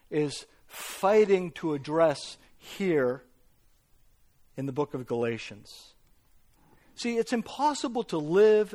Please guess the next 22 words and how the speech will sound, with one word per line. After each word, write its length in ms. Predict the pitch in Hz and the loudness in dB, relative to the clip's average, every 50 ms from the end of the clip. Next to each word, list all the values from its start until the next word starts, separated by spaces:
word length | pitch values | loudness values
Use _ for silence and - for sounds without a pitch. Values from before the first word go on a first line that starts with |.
| - - | -12 -8
and 260 | 160 151 156 160 160 | -6 -4 -4 -4 -4
move 540 | 170 180 190 196 196 190 190 185 185 170 - - | 0 2 4 4 4 4 2 2 0 -4 -6 -6
and 220 | 160 151 147 151 156 | -4 -4 -4 -4 -4
even 340 | - 185 190 160 170 156 147 | -4 -4 -2 -2 -2 -4 -4
breathe 540 | 135 131 147 165 202 240 262 247 226 196 156 | -4 -4 -2 0 2 2 2 0 0 -2 -2
in 160 | 170 156 143 | -4 -4 -2
this 180 | 139 135 120 - | -4 -6 -6 -8
culture 440 | - - 135 127 123 - 147 131 - - - - - - - | -2 0 0 0 0 -2 -6 -8 -8 -10 -18 -20 -18 -6 -4
and 260 | 175 170 180 180 180 | -2 -2 -2 -2 -2
not 340 | 185 196 240 262 254 - - | 0 0 0 0 -2 -4 -4
be 140 | 269 254 233 | -6 -6 -6
tempted 560 | - - 220 240 240 220 - - 180 156 131 | -6 -4 -2 -2 -2 -2 -4 -8 -12 -10 -8
to 140 | - 165 170 | -4 -4 -2
invase, 680 | 165 165 147 131 - 202 208 196 185 - - - - - - - - - | -2 -4 -6 0 2 4 4 4 2 -2 -6 -12 -14 -14 -16 -16 -2 0
uh, 80 | 175 170 | 0 0
to, 260 | - - 196 180 - - - - - | 2 0 0 0 -2 -4 -12 -12 -4
to, 220 | - 202 180 180 - | -2 -2 -2 -2 -6
uh, 80 | - 202 202 202 214 220 240 254 233 185 | -10 -12 -12 -12 -16 -16 -16 -16 -16 -6
take 220 | - 190 214 196 - | 0 0 0 2 2
on 240 | 220 214 208 202 170 | 2 2 2 0 2
board 440 | 156 196 196 196 175 156 156 147 - - - - - _ | 2 4 4 6 6 4 2 0 -6 -16 -20 -20 -6 _
this 180 | 185 175 165 | 2 2 2